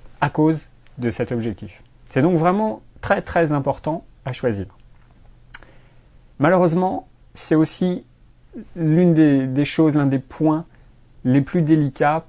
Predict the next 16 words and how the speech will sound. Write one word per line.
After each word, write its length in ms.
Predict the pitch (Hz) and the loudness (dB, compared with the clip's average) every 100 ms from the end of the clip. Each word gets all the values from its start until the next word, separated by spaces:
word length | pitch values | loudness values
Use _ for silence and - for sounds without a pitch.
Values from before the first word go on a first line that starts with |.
| - | -10
parce 280 | - - | -10 -10
que 340 | - 143 151 156 | -4 -2 0 -2
ça 160 | - 117 | -2 -4
utilise 520 | - 139 143 151 127 | -2 0 0 0 -2
des 140 | 123 | -2
chiffres 360 | 127 147 135 - | -2 -4 -4 -8
compliqués, 920 | - 147 - 156 - 156 156 160 160 | -4 -4 -2 -2 2 4 4 4 2
une 360 | 135 120 117 120 | 0 0 -2 -4
série 720 | - - - 160 147 165 165 | -6 -8 0 0 2 2 2
de, 260 | 139 123 120 | 2 2 0
de 160 | 123 | 2
notations 680 | 127 139 143 135 - 160 156 | 2 2 0 -4 -4 -2 0
un 100 | 123 | -2
petit 200 | 117 - | -2 -4
peu 140 | 131 180 | -2 0
barbares. 600 | 151 120 123 143 - | 0 0 -2 -2 -6